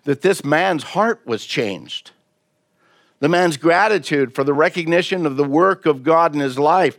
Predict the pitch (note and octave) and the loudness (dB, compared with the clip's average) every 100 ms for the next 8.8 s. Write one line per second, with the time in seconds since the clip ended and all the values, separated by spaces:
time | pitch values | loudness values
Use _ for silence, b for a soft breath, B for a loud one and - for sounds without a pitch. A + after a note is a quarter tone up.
0 | B B B D3+ D#3 D#3 D#3+ D3 B2+ _ | B B B 2 4 2 0 -2 -4 _
1 | - G#3 F#3+ C#3 D3+ F#3+ A3 E3+ C3+ B2+ | 0 4 4 4 4 4 2 2 2 2
2 | B2 C3 - F3 G3+ D3+ B2 C3+ C#3+ C3 | 2 -2 -2 0 2 0 0 0 0 0
3 | b b b - D3 C#3+ D#3+ D#3 F3 D#3+ | b b b -2 0 2 0 2 0 0
4 | C#3+ B2+ F3+ E3+ C#3 C3 C3 E3 C#3 C3+ | -2 -2 0 0 0 -4 0 0 -2 -2
5 | D3+ D3+ C#3+ C#3 C3 B2+ C#3+ B2+ b b | 0 0 -2 -6 -6 0 0 0 b b
6 | b - G#3 A3+ D3 - - A#2+ b b | b -4 -2 0 -2 -4 -6 -6 b b
7 | b _ - D#3+ - F3+ - D3 F3 G#3 | b _ -2 -2 2 -2 2 2 2 2
8 | G#3+ F#3 - G3 - E4+ - | 0 -2 0 -2 -2 -6 -10